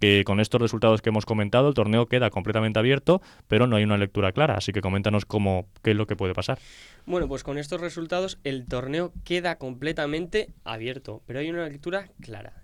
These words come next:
Speaker 2: El italiano Sinner es el jugador más sólido del cuadro, lo hemos visto. Eh, no está dominando, pero de alguna manera está ganando todos los partidos. Zverev acabez-, aparece como alternativa, pero con,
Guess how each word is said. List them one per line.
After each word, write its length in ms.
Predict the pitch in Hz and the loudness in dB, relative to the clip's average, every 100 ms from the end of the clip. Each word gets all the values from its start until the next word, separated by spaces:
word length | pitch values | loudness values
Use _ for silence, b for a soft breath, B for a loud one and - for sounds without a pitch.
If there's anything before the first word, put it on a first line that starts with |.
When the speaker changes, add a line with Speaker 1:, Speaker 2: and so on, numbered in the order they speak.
| - | -12
Speaker 2:
El 140 | 131 | -10
italiano 520 | 135 139 151 185 214 226 | -6 -6 -4 -4 -6 -10
Sinner 540 | - - 190 175 175 - | -12 -8 -6 -6 -8 -12
es 120 | 156 | -8
el 80 | 175 | -8
jugador 460 | 165 165 156 202 - | -6 -4 -4 -4 -8
más 300 | 139 156 160 | -8 -8 -8
sólido 400 | - 175 196 196 | -8 -6 -4 -6
del 140 | 110 | -6
cuadro, 360 | - 127 151 113 | -6 -6 -4 -6
lo 120 | 101 | -8
hemos 180 | 117 104 | -10 -10
visto. 360 | 139 147 104 - b b b - | -12 -12 -16 -18 b b b -8
Eh, 280 | - 117 110 | -6 -6 -6
no 80 | 117 | -6
está 200 | 135 180 | -6 -4
dominando, 580 | 165 127 127 151 123 104 | -4 -4 -4 -4 -6 -10
pero 160 | - 104 | -10 -10
de 80 | 104 | -8
alguna 240 | 120 135 | -8 -8
manera 260 | 135 143 165 | -8 -6 -8
está 220 | - 143 | -6 -8
ganando 400 | 143 139 180 190 | -6 -6 -6 -8
todos 320 | _ 110 95 | _ -12 -10
los 140 | 104 | -12
partidos. 580 | - 104 170 190 104 - _ b b b | -12 -10 -8 -6 -8 -12 _ b b b
Zverev 420 | 143 147 170 214 - | -10 -6 -6 -6 -8
acabez-, 420 | 143 139 160 - _ | -6 -4 -6 -8 _
aparece 520 | 147 135 127 135 151 | -4 -4 -4 -6 -6
como 160 | 175 165 | -6 -6
alternativa, 600 | 139 127 120 120 180 214 - | -6 -8 -10 -8 -10 -10 -12
pero 200 | 143 143 | -10 -10
con, 300 | 131 104 | -10 -14